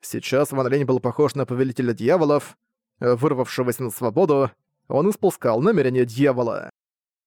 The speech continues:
А сила бессмертных внутри него текла к кончику пальца и становилась дьявольским огнём. Этот процесс не приносил ему неудобств. Напротив,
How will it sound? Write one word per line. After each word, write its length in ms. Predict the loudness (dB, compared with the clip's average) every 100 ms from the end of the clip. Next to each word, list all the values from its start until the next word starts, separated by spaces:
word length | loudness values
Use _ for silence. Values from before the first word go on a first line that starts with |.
| _
А 200 | -4 -2
сила 280 | 0 2 2
бессмертных 600 | 0 -2 0 0 -2 -6
внутри 240 | -4 -2
него 280 | 0 0 0
текла 340 | -2 -2 -2
к 40 | 0
кончику 380 | -2 -2 -6 -4
пальца 340 | -2 0 -2
и 40 |
становилась 480 | -2 -2 0 0 0
дьявольским 480 | 0 0 0 -4 -6
огнём. 440 | -2 0 0 0 -8 _ _ _ _ _
Этот 220 | -2 -2 0
процесс 360 | -2 0 0
не 80 | 0
приносил 420 | 0 -2 0 0
ему 120 | 0 -2
неудобств. 600 | -2 0 0 -4 -20 -20 _ -12
Напротив, 680 | -6 -2 -2 0 -2 -4